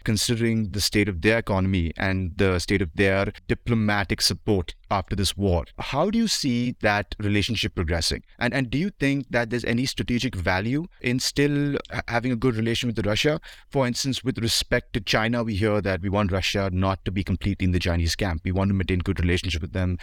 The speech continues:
so that, uh, they don't end up just becoming completely subordinate to China, at least diplomatically. So where do you think this relationship is going? And what are the reasons you think we should or should not continue this trajectory of maintaining good relations with a state like Russia?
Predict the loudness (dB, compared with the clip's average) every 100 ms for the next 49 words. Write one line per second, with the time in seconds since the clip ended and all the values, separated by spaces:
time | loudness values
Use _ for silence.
0 | -4 -2 2 2 2 2 4 4 4 2
1 | 4 2 2 0 0 -2 -4 -6 0 4
2 | 4 4 2 0 -2 -2 0 2 2 0
3 | 0 0 2 0 -2 0 0 2 2 0
4 | -2 -2 -2 -2 -2 -6 -12 -16 -20 _
5 | -8 -4 0 2 2 0 0 0 0 -2
6 | -6 -4 -2 -2 0 2 2 -2 0 2
7 | 2 -4 -10 -4 -2 2 2 2 0 -2
8 | -2 0 2 2 0 -2 -2 0 0 0
9 | 0 -2 0 2 0 0 -2 0 0 2
10 | 2 0 -2 -2 -2 -4 -4 -12 -12 -4
11 | 0 2 2 2 2 2 2 2 2 0
12 | 0 -2 0 0 0 -2 -2 -4